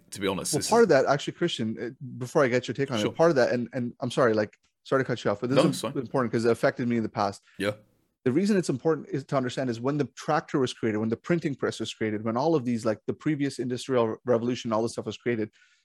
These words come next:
Speaker 2: all you had to do to learn it was use your hands.
Speaker 1: Yeah.
Speaker 2: Right? Like, you had to, maybe the most complex thing would be in the factory where the printing press, where you had to press maybe three extra buttons or pull two extra levers.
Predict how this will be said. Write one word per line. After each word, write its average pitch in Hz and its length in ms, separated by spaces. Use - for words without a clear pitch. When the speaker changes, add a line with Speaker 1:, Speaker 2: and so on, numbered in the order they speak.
Speaker 2:
all 180 220
you 156 240
had 180 240
to 147 80
do 107 200
to 151 120
learn 131 240
it 117 160
was 120 220
use 139 160
your 127 80
hands. 107 440
Speaker 1:
Yeah. 90 200
Speaker 2:
Right? 135 180
Like, 131 160
you 170 140
had 180 160
to, 147 340
maybe 165 500
the 139 180
most 131 360
complex 139 400
thing 131 140
would 123 120
be 123 100
in 120 80
the 113 80
factory 117 340
where 117 100
the 107 80
printing 113 300
press, 107 240
where 120 100
you 123 60
had 123 140
to 123 140
press - 240
maybe 131 180
three 139 260
extra 123 220
buttons 117 320
or 110 60
pull 127 180
two 127 220
extra 110 200
levers. 104 380